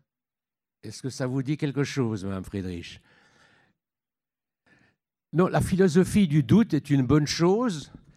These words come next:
mais elle ne doit pas être trop durable. Vous vous êtes demandé pourquoi on vous avait invité. Alors, euh, on a eu deux bonnes raisons de vous inviter. La première, j'étais sûr, mais la deuxième, je ne la connaissais pas encore.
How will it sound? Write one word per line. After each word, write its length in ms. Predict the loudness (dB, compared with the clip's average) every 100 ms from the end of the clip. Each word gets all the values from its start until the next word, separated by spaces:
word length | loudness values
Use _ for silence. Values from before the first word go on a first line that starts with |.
| _ _ _ _ -4
mais 200 | 0 2 4
elle 140 | 4
ne 80 | 4
doit 180 | 2 2
pas 160 | 0
être 80 | 0
trop 200 | 2 2
durable. 680 | 4 4 2 0 -8 -10 -12 -18 -20 _ _ _ _ _
Vous 220 | -4 2 4
vous 200 | 4 2
êtes 160 | 2
demandé 880 | 2 4 4 2 2 2 2 0 0 2
pourquoi 320 | 2 2 0
on 40 |
vous 200 | 0 0
avait 160 | 0 0
invité. 600 | -2 -2 -6 -8 -10 -14 _ _ _ _ _ _
Alors, 440 | -2 0 0 -2 -4
euh, 340 | -4 -4 -6 -12 _ _ _ -6
on 160 | -4
a 80 | -2
eu 120 | -2 0
deux 220 | 2 2
bonnes 260 | 0 -2
raisons 320 | -2 -4 -4 -4
de 60 |
vous 180 | -2 -2
inviter. 380 | -2 0 0 0
La 120 | 0
première, 320 | -2 0 0
j'étais 260 | -2 -4 -4
sûr, 320 | -4 -4 0
mais 80 | 0
la 80 | 0
deuxième, 260 | 0 0
je 40 | -2
ne 40 |
la 60 | -2
connaissais 260 | -2 0
pas 120 | 0
encore. 560 | 0 0 -2 -4 -8